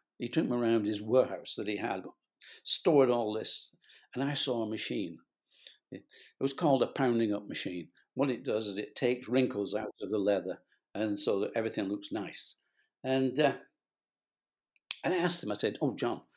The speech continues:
I could do with buying that machine off you if you sell it." And he said, "No." "Oh, all right. Well, can I rent it?"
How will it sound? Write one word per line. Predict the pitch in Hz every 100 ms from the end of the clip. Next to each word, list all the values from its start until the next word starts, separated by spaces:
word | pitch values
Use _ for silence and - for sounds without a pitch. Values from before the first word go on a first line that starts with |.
| - - -
I | -
could | 104
do | 123
with | 113
buying | 113 113 113 104
that | 107
machine | 135 - 113 104
off | 87 -
you |
if | 92 -
you |
sell | - 101 98
it." | 104 - _ _ - - _ _
And | 113
he |
said, | 110 107
"No." | 101 - - _ _ _ _ _ _ _ _ _ -
"Oh, | 143
all | - _ - -
right. | - - _ - _ -
Well, | 101 _ _ _ _ -
can | 151
I | 123
rent | 143 214 -
it?" | 101